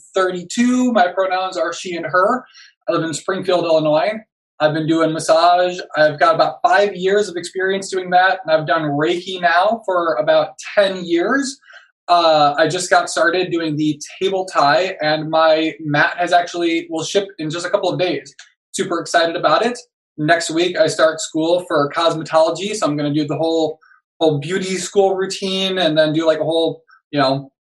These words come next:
spa, salon. I like to sell some little items and things too. But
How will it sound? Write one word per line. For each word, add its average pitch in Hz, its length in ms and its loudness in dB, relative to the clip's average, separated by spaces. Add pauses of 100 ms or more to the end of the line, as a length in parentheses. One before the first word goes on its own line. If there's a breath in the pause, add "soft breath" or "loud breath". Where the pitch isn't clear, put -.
(400)
spa, 165 580 2
salon. 156 680 0
I 151 40 -4
like 147 180 0
to 139 80 -14
sell 147 240 0
some 151 140 -8
little 147 160 -2
items 139 320 -2
and - 80 -12
things 143 260 -4
too. 147 180 -4
But 143 120 -4